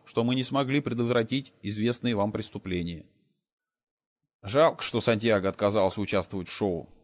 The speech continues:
пробурчал Птицей. «Он бы высказался более цветисто».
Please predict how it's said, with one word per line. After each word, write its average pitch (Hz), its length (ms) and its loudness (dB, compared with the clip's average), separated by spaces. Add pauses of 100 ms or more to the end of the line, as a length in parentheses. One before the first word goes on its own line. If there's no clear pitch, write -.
(120)
пробурчал 92 500 -2
Птицей. - 380 -14 (440)
«Он 165 220 0
бы 160 140 2
высказался 120 540 0
более 87 360 0
цветисто». 82 640 -12